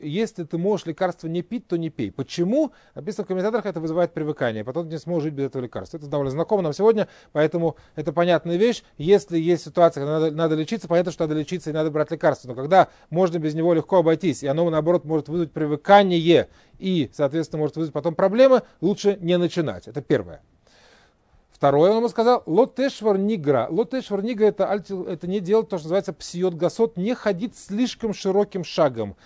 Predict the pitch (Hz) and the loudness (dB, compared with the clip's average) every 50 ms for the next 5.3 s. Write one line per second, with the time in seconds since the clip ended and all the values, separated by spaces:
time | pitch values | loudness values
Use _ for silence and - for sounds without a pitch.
0 | _ _ _ - - 180 208 254 - - - 240 190 - - 196 214 202 - 202 | _ _ _ -16 -10 -4 -4 -4 -4 -4 -4 -6 -6 -4 -2 -2 -2 -2 -2 -4
1 | 175 - 240 240 - 214 175 - 185 - - 175 165 147 - 175 175 165 - 220 | -4 -2 -4 -2 -4 -6 -8 -8 -10 -8 -6 -8 -8 -8 -8 -8 -6 0 2 4
2 | 226 214 - - _ _ _ - 165 185 202 202 190 - - 170 151 156 151 151 | 4 2 0 -4 _ _ _ -4 0 2 2 2 0 -2 -4 -2 -2 0 0 0
3 | 185 180 - _ _ - 135 131 147 151 151 131 117 107 101 95 113 143 185 233 | -2 -4 -4 _ _ -10 -8 -4 0 2 2 2 2 -2 -6 -8 -6 -4 -2 -2
4 | 214 - 185 175 175 170 - - 190 165 - 175 151 - 170 170 165 - 170 151 | 0 0 -2 -2 -4 -6 -8 -8 -10 -8 -8 -8 -6 -4 -2 -2 -2 -2 -4 -8
5 | - - 127 98 95 87 | -4 -4 -4 -4 -6 -12